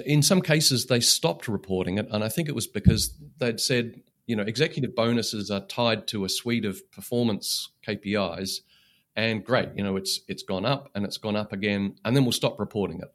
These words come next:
And I wonder why we would stop reporting it. And the answer is probably because it went back down, but we didn't really want to tell shareholders that our net promoter went down from, you know, sixty to forty. That, that doesn't sound very good. So it,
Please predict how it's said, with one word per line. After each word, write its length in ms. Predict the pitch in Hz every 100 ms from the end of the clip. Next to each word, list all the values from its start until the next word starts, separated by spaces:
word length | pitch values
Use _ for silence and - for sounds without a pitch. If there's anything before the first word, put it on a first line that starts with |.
| -
And 100 | 98
I 140 | 107
wonder 260 | 120 170 180
why 260 | 139 127 120
we 140 | 117
would 280 | 110 104 98
stop 280 | - 170 -
reporting 420 | 98 98 92 92
it. 20 |
And 100 | 95
the 60 | 110
answer 280 | 107 - 110
is 120 | 104
probably 420 | - 160 127 104
because 240 | 95 104
it 80 | 110
went 180 | 113 107
back 240 | 101 95
down, 560 | 82 113 110 - 120 131 _ - - - _ _ -
but 140 | -
we 100 | 131
didn't 180 | 135 127
really 220 | 120 120
want 120 | 110
to 80 | 110
tell 200 | - 110
shareholders 680 | - 117 113 104 101 98 -
that 120 | 101
our 100 | 104
net 200 | 113 -
promoter 400 | 101 104 107 98
went 220 | 104 98
down 320 | 104 104 104
from, 500 | - 101 95 92 90 -
you 60 | 98
know, 180 | 92 98 _ _ -
sixty 560 | - 127 - - 107
to 260 | 98 92 90
forty. 400 | - 151 123 92
That, 240 | 95 -
that 200 | 117 107
doesn't 280 | - 110 101
sound 300 | - 123 117
very 180 | 95 87
good. 160 | 90 -
So 180 | 120
it, 180 | 113 -